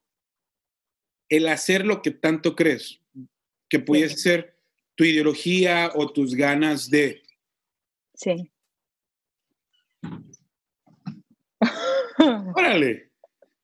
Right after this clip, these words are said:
Speaker 1: <laughs> No me habían dado la respuesta de el querer cambiar algo, no me habían dado la respuesta del quiero hacer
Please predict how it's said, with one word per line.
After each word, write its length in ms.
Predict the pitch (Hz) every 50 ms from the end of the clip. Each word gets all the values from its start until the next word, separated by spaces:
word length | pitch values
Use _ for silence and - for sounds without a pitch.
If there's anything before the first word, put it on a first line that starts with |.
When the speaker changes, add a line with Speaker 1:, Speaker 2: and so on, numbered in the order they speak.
| _ _ _ _ _ _ -
Speaker 1:
<laughs> 320 | 311 339 - - - - - - - - - - - _ _ - - 240 220 - - - - - - -
No 400 | 185 180 190 202 214 214 202 - _ _
me 160 | - 180 190 190
habían 280 | 190 190 196 214 220 214
dado 160 | 220 214 220
la 100 | 202 185
respuesta 560 | 165 143 - - - 175 165 - - 196 180
de 240 | 170 170 156 139 - -
el 100 | 151 147
querer 260 | - 160 156 175 175 180
cambiar 360 | 185 180 170 165 165 156 160
algo, 480 | 160 170 180 190 214 226 277 - _ _ _ _ _ _ -
no 280 | 147 156 160 165 165
me 80 | 175 180
habían 280 | 175 175 175 170 165
dado 200 | 160 165 160 160 160
la 120 | 156 143
respuesta 640 | 131 127 120 - - 147 143 135 - - 165 151 151
del 520 | 139 131 135 135 127 127 123 113 - _ _ _ _ _ _ _ _ _ _ _ _ _ _ _ _ _ _ _ _ _ _ _ _ -
quiero 260 | - 180 185 190 190
hacer 540 | 175 - - - 190 202 214 214 - -